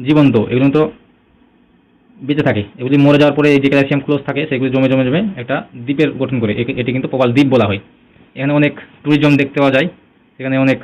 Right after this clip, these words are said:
সুন্দর সুন্দর যে প্রাকৃতিক দৃশ্য, সেগুলি দেখতে পাওয়া যায়।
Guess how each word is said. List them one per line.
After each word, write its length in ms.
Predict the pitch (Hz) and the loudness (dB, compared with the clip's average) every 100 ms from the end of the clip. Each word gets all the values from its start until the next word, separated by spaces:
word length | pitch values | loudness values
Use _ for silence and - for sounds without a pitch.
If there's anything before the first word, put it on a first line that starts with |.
| - _ _ _ _ _ _ _ _ _ _ | -12 _ _ _ _ _ _ _ _ _ _
সুন্দর 160 | 151 143 | -6 -2
সুন্দর 300 | 147 143 131 | 2 2 2
যে 200 | 135 131 - | 2 0 -2
প্রাকৃতিক 280 | 127 135 135 | -8 -4 0
দৃশ্য, 220 | 131 135 | 0 0
সেগুলি 200 | 131 127 | 0 0
দেখতে 220 | 123 123 | -2 -2
পাওয়া 120 | 117 | -2
যায়। 120 | 113 | -2